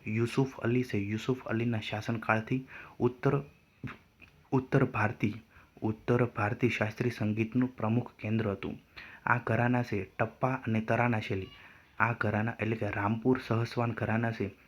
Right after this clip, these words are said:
ટપ્પા અને તરાના શૈલી માટે ખૂબ જ પ્રખ્યાત છે. રામપુર સહસવાન ગાય-, રામપુર, રામપુર સહસવાન, રામપુર સહસ-, સહસવાન ગાયન શૈલીનો સંબંધ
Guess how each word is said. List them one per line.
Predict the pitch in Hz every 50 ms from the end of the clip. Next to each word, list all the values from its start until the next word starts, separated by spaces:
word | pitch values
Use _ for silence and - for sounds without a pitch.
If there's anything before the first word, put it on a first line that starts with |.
| - - _ _ -
ટપ્પા | 113 107 - - - 127 127
અને | 127 - 120 110 110
તરાના | 107 - 120 110 117 117 120 117
શૈલી | 110 - 113 113 113
માટે | 110 104 101 101 - 117
ખૂબ | 117 - - 107 110 113
જ | 113 -
પ્રખ્યાત | - - 104 - - 113 98 98
છે. | - - - 80 - - - - _ - - - _ _ _ _ _ _ _ _ _ _ _ - - - - - - - - - -
રામપુર | 104 104 107 120 127 - 143 139 127
સહસવાન | - - 127 123 127 - - 131 127
ગાય-, | 123 110 113 107 107 - - - - - - _ -
રામપુર, | - 104 104 117 120 - 120 113 110 101 92 - - - _ _ _ _ - - _ _ -
રામપુર | 127 98 101 104 110 113 110 - 127 127 127
સહસવાન, | 127 - - 113 110 113 110 - 127 117 110 104 98 - - _ _ _ _ _
રામપુર | - - 113 107 104 107 110 110 - 113 110 107 120 127 123
સહસ-, | 123 - - 107 110 110 113 - - - 123 120 - - - - -
સહસવાન | - - 110 110 113 113 - 127 123 113 107 101
ગાયન | - 104 104 110 117 120
શૈલીનો | - - 110 110 113 113 120 117
સંબંધ | - - 110 107 110 107 95